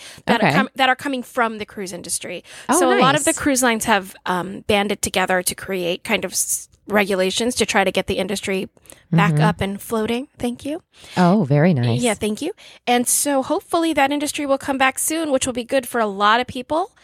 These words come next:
Speaker 2: Mm-hmm.
Speaker 1: um, as long as it can be done safely. I don't,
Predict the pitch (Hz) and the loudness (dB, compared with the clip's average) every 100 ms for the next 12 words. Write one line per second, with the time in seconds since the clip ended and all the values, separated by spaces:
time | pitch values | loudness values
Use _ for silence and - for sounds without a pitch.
0 | - - 160 165 160 220 208 208 202 196 | -20 -6 0 2 4 4 4 0 -4 -6
1 | - 226 233 240 247 247 - 233 226 214 | -2 0 2 2 0 -4 -6 -6 -4 -4
2 | - 196 185 233 247 _ 214 214 208 | -4 -6 -6 -6 -6 _ -2 -2 -2